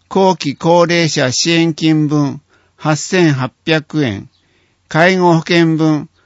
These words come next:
六千八百円。付加限度額、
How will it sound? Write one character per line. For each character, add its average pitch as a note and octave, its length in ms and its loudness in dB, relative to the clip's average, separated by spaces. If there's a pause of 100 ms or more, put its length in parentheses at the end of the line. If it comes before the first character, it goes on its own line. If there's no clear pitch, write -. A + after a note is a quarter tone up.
(160)
六 D#3 200 -2
千 F3+ 300 2
八 B2+ 220 -6 (140)
百 E3 340 -2
円。 A2 240 -4 (3000)
付 - 160 -10
加 F#3 140 2
限 F3 320 2
度 E3+ 140 4
額、 - 560 -4